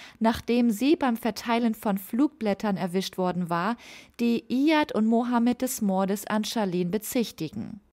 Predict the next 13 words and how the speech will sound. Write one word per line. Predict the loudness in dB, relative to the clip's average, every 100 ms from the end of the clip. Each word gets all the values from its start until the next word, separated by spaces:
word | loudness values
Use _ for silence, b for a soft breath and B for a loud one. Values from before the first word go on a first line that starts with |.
| _ _ _ _ _ _ 0
Dann, | 2 4 2 -6 _ _
zehn | -4 2 4 4 4
Jahre | 4 2 0 -4 -6 -2
nach | 2 4 2
dem | 2 0
Verschwinden | 2 -2 2 0 2 0
von | 2 -2
Charlene, | -2 -2 0 2 4 2 B B B 2
wurde | 6 6 6
im | 2
November | 2 4 4 6 4
zweitausenddreizehn | 2 0 0 4 2 2 0 2 2 2 0
entdeckt, | 2 0 4 2 2